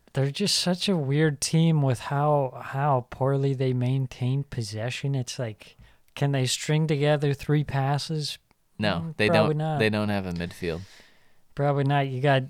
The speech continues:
Speaker 1: you got Cody Gakpo
Speaker 2: <laughs>
Speaker 1: just up there for some reason.
Speaker 2: Where's your, where's, uh, well, first off, how is this,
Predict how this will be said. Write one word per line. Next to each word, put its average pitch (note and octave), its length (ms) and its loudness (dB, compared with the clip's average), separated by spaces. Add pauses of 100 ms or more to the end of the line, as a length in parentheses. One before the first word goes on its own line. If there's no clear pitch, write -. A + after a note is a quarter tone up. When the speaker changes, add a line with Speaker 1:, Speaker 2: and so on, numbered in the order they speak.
(340)
Speaker 1:
you C#3 120 0
got C3 260 0 (300)
Cody C3 200 2
Gakpo A#2+ 920 2 (280)
Speaker 2:
<laughs> - 300 -8
Speaker 1:
just - 240 -4
up B2 160 -4
there B2+ 220 0
for - 160 -6
some A#2+ 340 -2
reason. A#2+ 320 0
Speaker 2:
Where's D#3 300 4
your, F3+ 400 -2
where's, D#3 320 -6
uh, A2+ 560 2 (1080)
well, A2 60 -2
first - 260 -2
off, A#2 140 2
how F3 240 2
is F#3+ 120 2
this, C3 320 0